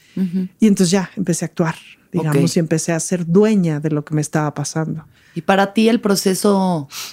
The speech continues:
Speaker 1: o sea, te pregunto porque para mí personalmente el proceso de pa-, salir de la escuela de actuación,
Speaker 2: Ujú.
Speaker 1: actuar, fue muy doloroso. O sea,
Speaker 2: Mm.
Speaker 1: Porque igual eran otros tiempos y me
Speaker 2: Sí.
Speaker 1: tocó salir a ese mundo de castings,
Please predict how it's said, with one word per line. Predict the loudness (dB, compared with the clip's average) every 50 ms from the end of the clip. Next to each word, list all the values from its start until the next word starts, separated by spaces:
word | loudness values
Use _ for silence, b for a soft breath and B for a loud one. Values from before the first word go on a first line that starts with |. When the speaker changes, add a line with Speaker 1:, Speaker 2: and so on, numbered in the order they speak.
| B _
Speaker 1:
o | -10 -6
sea, | -2 -2 -2
te | 0 0
pregunto | 2 2 4 4 4 4 2 2
porque | 2 2 2 0
para | 0 2 2 2
mí | 2 2 2
personalmente | 2 0 2 2 2 2 4 2 2 2 0 0
el | 0
proceso | -2 -2 -2 -2 -4 -2 0 2
de | 2 2
pa-, | 2 0 -4 -6
salir | -4 -2 0 2 2 2
de | 2 0
la | 0
escuela | -2 0 0 0 2
de | 0 0
actuación, | -2 -2 -2 -4 -2 0 0 0 0 0 0
Speaker 2:
Ujú. | -2 2 4
Speaker 1:
actuar, | 6 6 8 8 6 4 0 B B B 0
fue | 2 4 4
muy | 6 4 4 4
doloroso. | 4 4 4 4 4 4 2 2 0 -4 -10 -16 -20 B B B B B B B B 4
O | 4
sea, | 6 6 6 6 4
Speaker 2:
Mm. | 2 0 -2 -8 _ _ _ _ _ _
Speaker 1:
Porque | -2 -2 0 2 4 4
igual | 4 4 4 4 4 4
eran | 4 4 4 4 2
otros | 2 4 4 2 4 4
tiempos | 4 4 4 4 4 2 2 2 2 2
y | 2 4
me | 4 6
Speaker 2:
Sí. | 6 4
Speaker 1:
tocó | 4 4 2 0
salir | 2 2 2 2 2 2 0
a |
ese | 0 0 0
mundo | 0 0 2 2 0
de | 0 2
castings, | 0 0 0 -2 -4 -4 -4 -4 -4 -6 -8